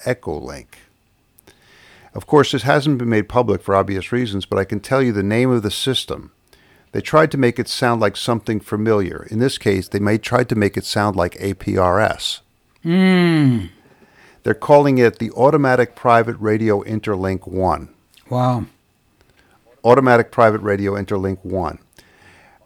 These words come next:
Speaker 1: My, our, our friend writes, "My understanding is that when they do their rollout, they will offer the new service to those willing to pay for a subscription."
Speaker 2: Oh, my God. What's our
Speaker 1: Yeah.
Speaker 2: hobby becoming?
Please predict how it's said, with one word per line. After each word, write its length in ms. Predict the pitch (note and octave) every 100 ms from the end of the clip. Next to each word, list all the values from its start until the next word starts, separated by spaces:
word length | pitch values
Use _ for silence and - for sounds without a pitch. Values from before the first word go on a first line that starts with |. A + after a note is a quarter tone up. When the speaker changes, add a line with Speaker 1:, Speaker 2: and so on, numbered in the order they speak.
| -
Speaker 1:
My, 100 | G#2 -
our, 180 | A2 G2 F#2 -
our 240 | A2 G#2
friend 260 | - B2 A2+
writes, 360 | G#2 F#2+ - - _ _ _ -
"My 140 | A2+
understanding 680 | B2 D#3 A#2+ D3 D#3+ D#3 G#2+
is 120 | F#2+
that 160 | A2 G2
when 140 | A2
they 80 | G#2+
do 200 | G2 C3
their 200 | B2 G#2
rollout, 720 | G2 A2+ B2+ B2 E2+ E2+ - _ _ -
they 100 | G#2
will 160 | A2
offer 300 | B2 C#3 C#3+
the 140 | A#2 A2+
new 200 | A2+ A#2+
service 500 | - A2+ G2 F#2+ -
to 120 | -
those 300 | G2+ G#2 G2+
willing 400 | F#2+ G#2 G#2 G#2+
to 120 | -
pay 300 | - G2+ F#2+
for 220 | F#2+ F#2+ F#2
a 80 |
subscription." 880 | - F2 - - G2 - - - - _ _ _ _ _ -
Speaker 2:
Oh, 160 | F3+
my 200 | C3 G#2
God. 440 | G2 A2+ A#2 A2 G#2+ - _ _
What's 220 | F#3+ G3
our 80 | G3
Speaker 1:
Yeah. 80 | F3
Speaker 2:
hobby 280 | G#3+ G3 G3
becoming? 600 | G3 - A#3 B3 G#3+